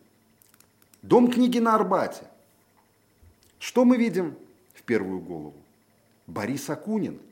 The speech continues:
русский в Англии. Да-да, тот самый Акунин, Чикартишвили, который, проживая в Лондоне, желает смерти нашему президенту, поражения военной операции нам. Пожалуйста. Вот он.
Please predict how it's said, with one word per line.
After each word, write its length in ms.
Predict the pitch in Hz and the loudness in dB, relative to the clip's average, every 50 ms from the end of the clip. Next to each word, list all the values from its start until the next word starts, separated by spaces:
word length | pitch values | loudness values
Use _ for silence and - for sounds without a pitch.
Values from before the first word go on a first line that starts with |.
| _ _ - | _ _ -10
русский 460 | 98 101 113 139 - - - - 160 | -6 -4 -4 -4 -4 -8 -8 -10 -10
в 100 | - 165 | -8 -8
Англии. 460 | 175 175 156 117 82 - - - - - _ _ _ _ _ _ _ _ _ _ _ _ _ - | -8 -8 -8 -8 -10 -12 -16 -18 -20 -20 _ _ _ _ _ _ _ _ _ _ _ _ _ -6
Да-да, 300 | - 143 151 - 147 127 | -4 -4 -4 -4 -6 -6
тот 200 | - 165 160 - | -4 -6 -6 -4
самый 340 | - 196 175 151 156 156 151 | -2 -2 0 0 0 0 -2
Акунин, 420 | 147 - - 233 240 208 135 120 | -2 -2 0 2 2 2 2 0
Чикартишвили, 720 | 123 - - 180 147 143 - 190 - - - 165 139 113 117 | -2 -2 0 0 0 0 -2 -4 -6 -4 -2 -2 -2 -2 0
который, 340 | - 151 156 - 175 170 | 0 0 0 2 2 2
проживая 480 | 165 165 180 165 147 180 180 180 180 180 | 2 0 -2 -2 0 0 2 2 2 2
в 80 | 175 214 | 2 2
Лондоне, 420 | 233 240 220 190 170 135 107 - - - - - - | 2 2 2 2 0 0 -2 -4 -8 -16 -18 -18 -12
желает 380 | 90 85 110 107 120 165 - - | -8 -4 -2 2 4 4 2 2
смерти 380 | - - 107 131 156 - - | 0 -4 -2 -2 -2 -2 -4
нашему 360 | 110 104 98 92 - 104 92 85 | -6 -6 -6 -8 -8 -8 -8 -8
президенту, 600 | - 95 95 87 82 80 87 113 147 147 - - | -6 -8 -8 -8 -8 -6 -6 -4 -4 -4 -6 -8
поражения 680 | - 90 87 85 80 85 107 131 151 135 110 87 - - - - - - - _ | -8 -6 -6 -6 -6 -6 -4 -4 -4 -4 -6 -6 -10 -16 -20 -20 -20 -20 -20 _
военной 420 | - 98 98 98 95 87 85 82 | -8 -6 -6 -4 -4 -6 -6 -8
операции 580 | 80 82 82 80 - 92 110 113 - - 120 113 | -10 -10 -12 -10 -8 -8 -8 -8 -10 -12 -14 -12
нам. 260 | 107 101 98 95 95 - _ _ _ _ _ - | -12 -14 -14 -18 -20 -20 _ _ _ _ _ -20
Пожалуйста. 640 | - - - - - - - _ - - _ _ _ _ _ _ _ _ _ _ - | -16 -16 -16 -16 -16 -20 -20 _ -20 -20 _ _ _ _ _ _ _ _ _ _ -18
Вот 340 | 143 147 160 160 151 160 - | -14 -10 -8 -8 -10 -10 -14
он. 100 | 127 123 | -18 -20